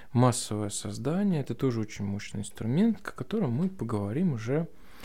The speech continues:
в следующий раз. К сожалению, вот Саша у нас отвалился на полпути, не успев поведать ничего, эм, из своего опыта, а жаль.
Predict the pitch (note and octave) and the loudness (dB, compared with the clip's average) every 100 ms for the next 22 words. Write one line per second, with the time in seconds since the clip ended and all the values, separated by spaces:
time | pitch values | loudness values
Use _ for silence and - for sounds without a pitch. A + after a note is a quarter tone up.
0 | - - - - - D#3 C#3+ - A2 G2+ | -16 -16 -14 -10 2 4 4 0 2 2
1 | G2 - - A#2 D3 C3+ G#2+ - A#2+ - | 0 -6 -4 2 4 4 2 2 -2 0
2 | A2 G#2 - - G#2+ A#2+ A3 G#3+ G3+ F#3+ | -2 -2 -6 -6 0 4 4 4 2 2
3 | F#3+ F#3+ F#3 F3+ - F3+ F3+ - - - | 2 0 0 -4 0 0 0 -2 -16 -16
4 | - - D3 D3+ - - C#3+ - C3+ C3+ | -8 2 4 2 0 2 2 2 0 4
5 | C3+ B2+ B2 - B2 A#2 - A#2 A#2+ A#2+ | 6 4 2 0 0 0 0 4 6 6
6 | A#2 - - - - - A2+ A2 G#2+ G#2+ | 4 -4 -14 -16 -14 -4 2 4 4 4
7 | - A2+ - A#2 A2+ A2 A2+ - G#2+ G#2+ | 2 0 0 2 4 4 4 2 -2 0
8 | G#2+ - - A2 G#2+ G#2 | 0 -2 -2 0 2 0